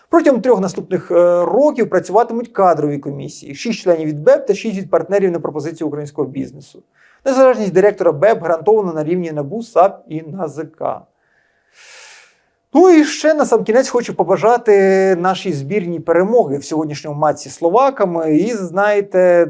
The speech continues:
трошечки нам треба замислитися стосовно тієї хвилі хейту, яку переживали наші футболісти, е, після матчу, після програного матчу, е,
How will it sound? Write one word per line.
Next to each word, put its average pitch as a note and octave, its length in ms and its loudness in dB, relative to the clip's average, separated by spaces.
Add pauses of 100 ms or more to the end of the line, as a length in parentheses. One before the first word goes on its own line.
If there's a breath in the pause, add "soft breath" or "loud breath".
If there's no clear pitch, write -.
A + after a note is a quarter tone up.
трошечки F#3+ 360 -4
нам E3 140 -4
треба E3 220 -2
замислитися D3+ 1700 0
стосовно E3 480 -6
тієї D#3 420 -4
хвилі E3+ 360 -2
хейту, F#3+ 500 0
яку D3+ 200 -6
переживали D#3 640 0 (320 loud breath)
наші F3+ 360 -2
футболісти, D#3+ 720 -6 (320 soft breath)
е, D#3 280 4
після D#3+ 360 -6
матчу, D#3+ 500 -4
після D3 240 -6
програного E3 680 2
матчу, D3 580 -4 (320 soft breath)
е, C#3+ 40 -10